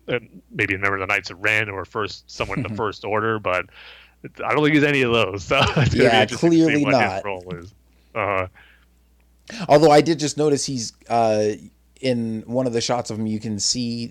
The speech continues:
Speaker 2: just the top of B B eight's head sticking up in the bottom of the frame. So
Speaker 1: Oh, really?
Speaker 2: Yeah.
Speaker 1: I don't think I picked up on that.
Speaker 2: Yeah, it's at, like, one forty-eight.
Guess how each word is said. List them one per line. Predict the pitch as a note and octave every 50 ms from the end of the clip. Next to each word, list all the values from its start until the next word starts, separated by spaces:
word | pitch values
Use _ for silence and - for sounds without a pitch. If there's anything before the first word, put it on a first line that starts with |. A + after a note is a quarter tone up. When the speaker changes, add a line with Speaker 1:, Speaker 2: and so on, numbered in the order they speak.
| -
Speaker 2:
just | G#2+ G#2+ G#2 -
the | - G2+
top | - - A#2 A#2 -
of | - G2 F#2
B | - A#2+ A#2+
B | A2 A2+ G#2+ A2 A2+
eight's | A2 - -
head | - B2+ B2 A2+ G2+
sticking | - - G#2+ F#2 - F#2+
up | F2+ -
in | - F#2
the | F#2
bottom | F2+ F2+ F2+ F2+ F2+ F2+
of | F2+ F2+
the |
frame. | F2 - - F#2 F2+ F2 F2+ F2+ F2+
So | - - - F2+ F2 E2+ F2 - _ _ _ _ - -
Speaker 1:
Oh, | A2+
really? | G2+ G#2 D#3 C#3 F#2+ F2+ - - - _
Speaker 2:
Yeah. | - A#2 A2+ G#2 F#2
Speaker 1:
I | F2
don't | E2+ G#2+
think | G#2+ F#2+
I | - _ _ _ -
picked | - - G2
up | F#2+ F2+
on | E2+ F2+
that. | G#2 G2 - - -
Speaker 2:
Yeah, | - A2+ A2+ G#2+ G2 F#2+ G2
it's | G2 -
at, | B2 -
like, | - A2 G#2 G#2+
one | G#2 G#2 G#2 G2
forty-eight. | - - A2 G#2+ G2 F#2 G2 G2 G2 F#2+ F2 -